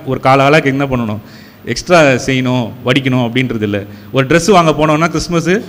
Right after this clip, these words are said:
ரெண்டு பேருக்கு வாங்கினா, மூணு பேருக்கு வாங்கணும். ஏதாவது ஒண்ணு வாங்கினா, எல்லாருக்கும் வாங்கணும், இன்னொருத்தங்களுக்கு வாங்கணும், அப்படி கிடையாது. So, நம்முடைய பிள்ளைகள் எல்லாம் ஆண்டவர் கிருபையாய் கொடுத்த பிள்ளைகள். எல்லாரும் ஆண்டவர் கை, கை வைத்து அல்லேலூயா சொல்லுவோமா? So, ஆண்டவர்,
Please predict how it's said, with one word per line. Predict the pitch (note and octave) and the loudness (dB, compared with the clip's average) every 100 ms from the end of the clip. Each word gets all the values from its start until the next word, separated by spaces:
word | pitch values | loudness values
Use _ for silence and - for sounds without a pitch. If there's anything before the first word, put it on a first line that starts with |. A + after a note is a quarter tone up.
| - - - - | -14 -20 -20 -4
ரெண்டு | D3 E3 | 0 2
பேருக்கு | F3 G3 F#3 | 4 4 4
வாங்கினா, | F3 G#3+ | 2 2
மூணு | G3+ A3 | 4 4
பேருக்கு | G3+ F#3+ D#3 | 4 4 4
வாங்கணும். | C#3 B2 A2 A#2 - - - - - - - - - - - - - - | 2 0 -6 -10 -18 -20 -20 -20 -20 -20 -20 -20 -20 -20 -20 -20 -20 -4
ஏதாவது | C3+ F3+ G#3 G3 | 2 4 4 4
ஒண்ணு | |
வாங்கினா, | F3+ F3+ G3 G#3+ G#3+ - - - - - - - - | 2 2 2 0 -2 -10 -20 -20 -20 -20 -20 -20 -8
எல்லாருக்கும் | C#3 E3+ F3 F3+ | 2 4 4 2
வாங்கணும், | D#3 B2+ A#2 D#3+ | 0 -2 -6 -4
இன்னொருத்தங்களுக்கு | F3 F#3 F3 D#3+ C3 | 0 0 2 0 2
வாங்கணும், | B2 G#2 | 0 0
அப்படி | G#2+ A#2 | -2 -2
கிடையாது. | A#2 G2+ | -2 -4
So, | B2+ | -2
நம்முடைய | B2+ F#3 G3 F#3 | 0 2 4 4
பிள்ளைகள் | E3 D#3 C3+ | 4 2 2
எல்லாம் | A#2 A#2+ C3+ C#3 - - - | 0 0 -2 -6 -16 -18 -4
ஆண்டவர் | B2+ D3 C#3 | 0 2 2
கிருபையாய் | C#3+ C3 C3 B2 | 0 0 2 0
கொடுத்த | A#2 A#2+ - G2+ | -2 -6 -6 -8
பிள்ளைகள். | A2 G#2+ F#2+ E2+ - | -4 -2 -4 -8 -14
எல்லாரும் | B2 C3 C3 | -4 0 2
ஆண்டவர் | C#3 C3+ - | 0 -4 -6
கை, | C3 C3+ | -6 -2
கை | C3+ | -2
வைத்து | C3+ B2 B2+ | -2 -2 -2
அல்லேலூயா | B2+ B2 A#2+ | 0 -2 -2
சொல்லுவோமா? | A2+ A2+ A2+ A2 - - - | -4 -4 -4 -6 -12 -18 -18
So, | - C#3 | 0 4
ஆண்டவர், | D3 G3 F#3+ F#3 | 4 6 6 4